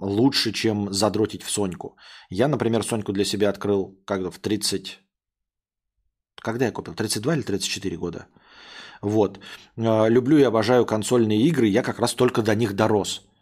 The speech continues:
Когда я сам себе мог, э, смог купить, э, все сансоли,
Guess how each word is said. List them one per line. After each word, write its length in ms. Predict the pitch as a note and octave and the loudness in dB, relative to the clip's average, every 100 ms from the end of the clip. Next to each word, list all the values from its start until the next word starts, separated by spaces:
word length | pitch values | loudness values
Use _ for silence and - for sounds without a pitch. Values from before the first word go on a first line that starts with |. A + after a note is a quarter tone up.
| _ | _
Когда 240 | G2+ G2 G#2 | -8 0 2
я 120 | G2 | 2
сам 260 | - G#2+ | 2 0
себе 240 | F#2 F#2 F#2 | 0 -4 -4
мог, 260 | F#2 - | -4 -10
э, 220 | - G2 F#2 | -12 -8 -6
смог 320 | G#2 F#2+ - | -6 -8 -8
купить, 380 | F2+ G2+ F#2+ - - - - | -4 -4 -6 -16 -20 -20 -14
э, 300 | G#2 F#2+ F#2 | -6 -4 -4
все 200 | E2+ G2+ | -4 -4
сансоли, 600 | F#2+ F#2+ G2 G3 E3 - | -4 -6 2 2 2 -2